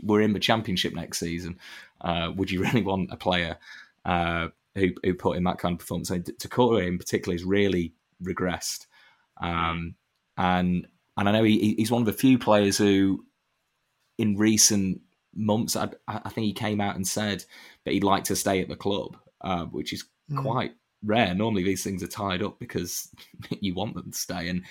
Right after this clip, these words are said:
Speaker 1: I think there's, there's still a, clearly a question mark over him. He was, he was a big investment, and at times,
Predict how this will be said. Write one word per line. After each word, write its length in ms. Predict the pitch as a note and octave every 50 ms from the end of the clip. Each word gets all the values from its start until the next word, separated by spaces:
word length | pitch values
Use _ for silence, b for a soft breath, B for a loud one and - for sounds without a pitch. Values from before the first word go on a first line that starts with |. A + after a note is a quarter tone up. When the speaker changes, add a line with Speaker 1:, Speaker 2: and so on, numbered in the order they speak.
| B B B B -
Speaker 1:
I 60 | F#2
think 220 | - - A2 G2+ G2
there's, 180 | G2 F#2 - - -
there's 180 | G#2 G2 -
still 220 | - - A2 G#2+ G#2
a, 80 | F#2+
clearly 420 | - - - - A2 A2 G2+ F#2 F2+
a 40 | -
question 380 | - G#2 G2 - - - F#2
mark 280 | F2+ E2+ E2 F2 - E2+
over 160 | F2 F2 F2+
him. 140 | F2+ F2 F2
He 80 | F2 F2
was, 120 | F2+ -
he 120 | - - F2+
was 100 | F2+ F#2
a 40 |
big 180 | F2 G#2+ G#2 F#2+
investment, 600 | F#2 F2+ F2+ F2+ F2 - - - E2+ E2+ E2+ E2 B B B B B B B -
and 140 | - G2 F#2
at 80 | -
times, 640 | - A2 G#2+ A2 G#2 F#2 F2 F2+ F2+ - - - -